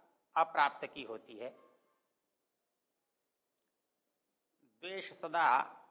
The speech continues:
अनिच्छित वस्तु से होता है। तो ईश्वर के साथ ये सब गुण नहीं है, ये सब बातें नहीं है। पता क्या लगा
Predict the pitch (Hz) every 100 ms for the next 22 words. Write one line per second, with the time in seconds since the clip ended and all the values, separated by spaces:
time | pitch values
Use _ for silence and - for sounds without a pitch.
0 | _ - 165 180 - - 170 - 135 131
1 | - 131 143 110 113 120 110 123 - _
2 | _ _ _ _ _ _ _ _ _ _
3 | _ _ _ _ _ - 196 180 - 165
4 | 160 196 196 180 156 160 160 160 143 156
5 | 131 127 127 120 107 - - _ _ _
6 | _ _ _ _ _ _ _ _ _ _
7 | _ _ - 165 156 160 139 120 113 143
8 | 107 - 95 _ _ _ _ _ _ _
9 | _ _ _ _ _ _ _ _ _ _
10 | _ - 160 180 170 170 170 160